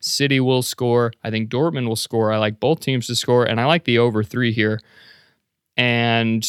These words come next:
I'll probably take Dortmund on the spread, though, you know,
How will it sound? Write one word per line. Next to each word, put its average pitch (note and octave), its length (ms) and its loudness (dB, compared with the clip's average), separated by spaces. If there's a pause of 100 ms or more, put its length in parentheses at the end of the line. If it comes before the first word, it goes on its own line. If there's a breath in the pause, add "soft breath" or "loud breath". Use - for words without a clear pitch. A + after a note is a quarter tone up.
I'll B2 120 2
probably C#3+ 400 2
take B2+ 260 0
Dortmund B2 300 0
on A2+ 120 0
the A2 60 -2
spread, A#2+ 600 0
though, A2 380 2 (360)
you B2+ 120 -2
know, G#2+ 200 -6